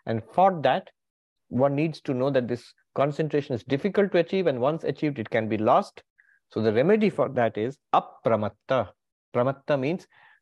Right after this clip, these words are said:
um, uh, flickering mind. Apramatta is mindfulness. You know, the Buddhists, Theravada Buddhists, Tibetan Buddhists, they have developed this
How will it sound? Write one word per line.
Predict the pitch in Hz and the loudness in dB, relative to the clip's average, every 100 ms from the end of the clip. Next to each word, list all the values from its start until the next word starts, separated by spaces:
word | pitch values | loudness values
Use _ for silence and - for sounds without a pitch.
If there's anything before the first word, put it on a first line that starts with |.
| - | -6
um, | 101 101 101 101 98 - - _ | -2 0 0 -2 -6 -10 -16 _
uh, | - - - - - - - | -12 -12 -12 -16 -16 -16 -6
flickering | 151 151 139 117 87 | -4 0 -2 -2 -6
mind. | - - - _ - | -12 -14 -20 _ -4
Apramatta | 147 - 156 160 156 - 190 190 _ _ _ | -4 0 0 -2 -4 -2 -2 -2 _ _ _
is | 113 107 107 - | -2 0 -2 -6
mindfulness. | 101 95 113 107 - 87 78 - - - _ _ _ _ _ _ _ _ _ _ | -8 -4 -4 -4 -6 -8 -10 -16 -20 -20 _ _ _ _ _ _ _ _ _ _
You | 110 | -4
know, | 120 113 | 0 2
the | 110 85 - _ _ _ 104 | 0 -2 -12 _ _ _ -2
Buddhists, | 131 151 143 - - - _ _ _ _ - | 0 2 -2 -4 -20 -20 _ _ _ _ -2
Theravada | 131 135 131 127 | 2 4 2 2
Buddhists, | 117 113 120 120 | -2 -2 -4 -4
Tibetan | - 123 123 123 | -2 -2 -2 -4
Buddhists, | 113 113 120 - | -4 -4 -6 -4
they | 113 | -4
have | 101 | -2
developed | 110 117 127 123 - | 0 0 2 0 -2
this | 110 110 - | -6 -6 -12